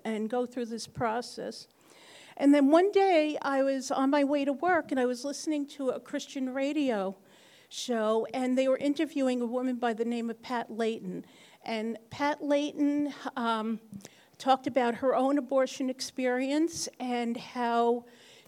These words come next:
she, um, sorry,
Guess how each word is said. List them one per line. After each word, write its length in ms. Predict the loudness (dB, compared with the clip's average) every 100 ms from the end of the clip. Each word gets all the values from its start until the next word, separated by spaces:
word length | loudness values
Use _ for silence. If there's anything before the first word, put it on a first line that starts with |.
| _
she, 640 | -8 -2 0 2 2 0 -2 -14 -18 -20 _ _ _ _ _ _ _ _ -14 -6
um, 400 | -2 -2 -2 -6 -18 _ -20 _ -20 _ _ _ _ -18
sorry, 440 | -10 -8 -8